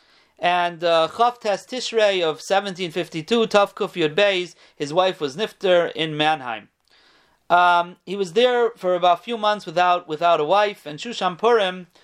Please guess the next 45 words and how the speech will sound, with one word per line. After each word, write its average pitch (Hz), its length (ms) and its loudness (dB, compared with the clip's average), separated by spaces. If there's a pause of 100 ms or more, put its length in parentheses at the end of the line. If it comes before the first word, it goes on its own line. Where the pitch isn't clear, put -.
(200)
he 165 140 -6
married 190 720 -2
a 165 80 -6
lady 196 260 -2
called 151 380 -2
Gittel 190 520 0
Eger. 139 420 0 (580)
Uh, 117 80 -8
she - 120 -4
was 127 180 0
the 127 100 0
daughter 180 320 2
of 156 100 -2
someone 175 280 -2
named 156 180 -6
Rebbe 139 180 0
Leo 160 400 2
Eger, 131 300 -4
I 117 80 -4
think. - 340 -16 (720)
And 185 180 -6
on 180 140 0
her 240 140 -2
Matseva 240 500 -2
in 180 120 -8
Frankfurt, 214 500 -4
she 170 80 -10
was 156 120 -8
Nifter 190 280 -6
many 196 220 -2
years 175 220 0
after 190 320 0
him 151 140 -6
in 135 80 -12
seventeen 170 440 -4
seventy-three, 170 640 -4
Tav 175 260 0
Kuf 156 160 -8
Lamed 135 300 -2
Gimel, 170 340 -2 (260)
like 123 140 -4
sixteen 190 480 -2
years 165 340 0
after 180 380 0
him, 151 300 -6